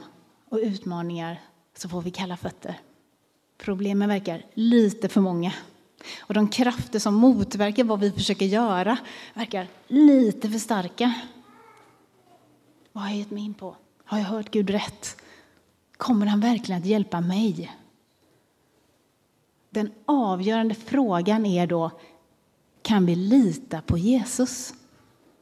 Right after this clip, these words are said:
Varför ifrågasätter Jesus Petrus i den här texten egentligen? Märker ni förresten att han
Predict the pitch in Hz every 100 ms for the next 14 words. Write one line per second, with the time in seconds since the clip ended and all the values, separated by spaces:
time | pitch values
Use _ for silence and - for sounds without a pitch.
0 | _ _ _ _ _ _ - _ _ _
1 | _ _ - _ _ _ _ _ _ _
2 | - - - - - - - - - -
3 | - - - - - 214 240 339 330 294
4 | 277 269 311 294 202 202 208 226 226 202
5 | - 180 - 202 175 - 175 196 180 175
6 | - - 185 175 170 - 180 - - -
7 | _ _ _ _ _ _ _ _ _ _
8 | _ _ _ _ _ _ _ _ _ _
9 | - - - - - - - - - _
10 | _ - - 262 220 - 302 269 220 202
11 | 196 208